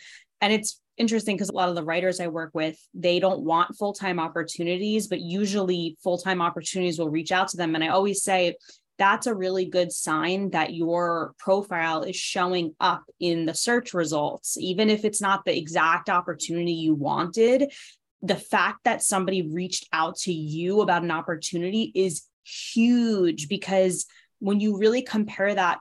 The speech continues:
to optimizing a website for S E O and trying to show up in Google search results,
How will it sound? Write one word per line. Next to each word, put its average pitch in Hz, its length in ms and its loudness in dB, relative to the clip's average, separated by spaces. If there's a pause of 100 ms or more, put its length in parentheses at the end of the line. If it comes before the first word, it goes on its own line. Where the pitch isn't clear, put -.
(140)
to 165 500 0 (160)
optimizing 175 800 0
a 156 160 -2
website 165 560 0
for - 160 -2
S 170 220 -2
E 165 140 2
O 165 160 0
and 160 100 -2
trying 175 240 -2
to 175 80 -2
show 170 280 0
up 160 140 -2
in 156 200 0
Google 160 420 0
search 226 400 -2
results, 247 560 0